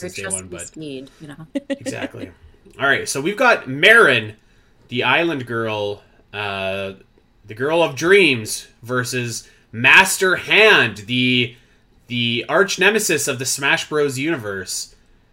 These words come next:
Speaker 2: And, uh, so I have a funny story about this. I think I told you guys before, when I was, like, a, a young kid, like,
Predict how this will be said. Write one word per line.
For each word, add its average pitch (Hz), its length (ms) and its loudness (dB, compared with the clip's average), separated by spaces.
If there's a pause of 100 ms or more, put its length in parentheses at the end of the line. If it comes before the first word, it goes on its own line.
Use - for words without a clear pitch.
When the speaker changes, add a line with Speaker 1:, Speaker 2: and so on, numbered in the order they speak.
(320)
Speaker 2:
And, 120 360 -2
uh, - 140 -6
so - 140 -8
I 175 60 0
have 226 80 -2
a 196 60 -8
funny 123 200 -6
story 117 260 -6
about 92 200 -12
this. 95 300 -14 (1040)
I 131 60 -14
think 170 140 -4
I 175 80 2
told 131 200 -8
you 123 60 -6
guys 117 200 -4
before, 107 340 -12
when 101 100 -12
I 110 120 -6
was, 107 340 -8
like, 101 140 -12
a, 98 720 -12
a - 280 -20
young 120 240 -6
kid, 110 300 -8
like, 101 180 -10